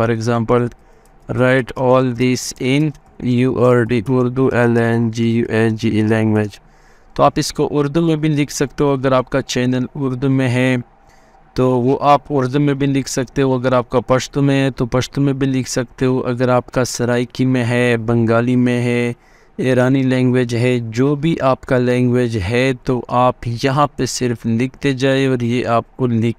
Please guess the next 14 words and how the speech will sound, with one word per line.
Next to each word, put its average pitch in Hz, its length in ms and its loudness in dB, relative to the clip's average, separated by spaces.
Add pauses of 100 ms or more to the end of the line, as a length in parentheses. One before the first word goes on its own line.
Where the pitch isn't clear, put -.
के 123 140 0
देगा। 110 560 0 (600)
उसके 147 280 -2
बाद 143 240 2
अगर 139 220 0
आप 131 120 2 (120)
कहते 131 260 0
हो 127 220 0 (140)
कि, 127 280 0
अ, 110 120 -6
write 127 1000 0 (380)
all 135 500 2 (240)
this 120 800 -4
in 131 360 0